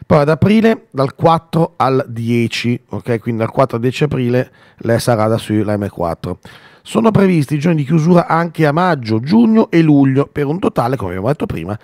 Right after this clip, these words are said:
di trenta giorni consecu-, cioè non consecutivi, quindi trenta giorni nell'arco di questi mesi.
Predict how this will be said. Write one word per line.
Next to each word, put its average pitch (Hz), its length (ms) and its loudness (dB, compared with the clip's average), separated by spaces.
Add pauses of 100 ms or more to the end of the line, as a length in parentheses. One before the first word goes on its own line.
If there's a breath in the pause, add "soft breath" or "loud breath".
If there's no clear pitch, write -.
(160 loud breath)
di 127 280 -4
trenta 175 480 0
giorni 139 340 0
consecu-, 120 800 -4
cioè 131 160 2
non 135 360 0
consecutivi, 104 720 -6
quindi 101 200 -8
trenta 147 240 -2
giorni 110 260 -4
nell'arco 113 460 -2
di 101 60 -4
questi 92 260 -8
mesi. 58 260 -14